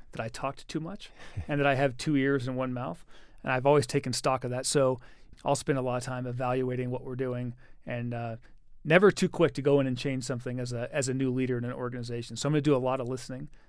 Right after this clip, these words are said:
Speaker 2: Um, so that's the future. Um, just a quick note on history. I, and this is something I learned. Uh, actually, the history of Care and Share began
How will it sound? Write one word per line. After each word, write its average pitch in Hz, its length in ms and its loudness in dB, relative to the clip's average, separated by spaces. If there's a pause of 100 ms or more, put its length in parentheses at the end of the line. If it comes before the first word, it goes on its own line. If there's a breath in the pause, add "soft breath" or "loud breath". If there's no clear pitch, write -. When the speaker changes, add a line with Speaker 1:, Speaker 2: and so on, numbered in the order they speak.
(320 loud breath)
Speaker 2:
Um, 139 260 6
so 135 140 2
that's 160 220 6
the - 80 -4
future. 147 540 4
Um, 135 340 4
just 147 200 -2
a 165 40 2
quick - 260 2
note 156 240 8
on 135 140 2
history. 120 480 2
I, 113 140 0
and 123 360 0
this 143 180 0
is 147 80 -2
something 139 300 2
I 170 120 -2
learned. 143 380 0
Uh, 101 320 -4
actually, 131 400 -2
the 120 260 0
history 135 280 -2
of 123 100 -2
Care 135 160 0
and 127 100 0
Share 135 260 0
began 120 420 0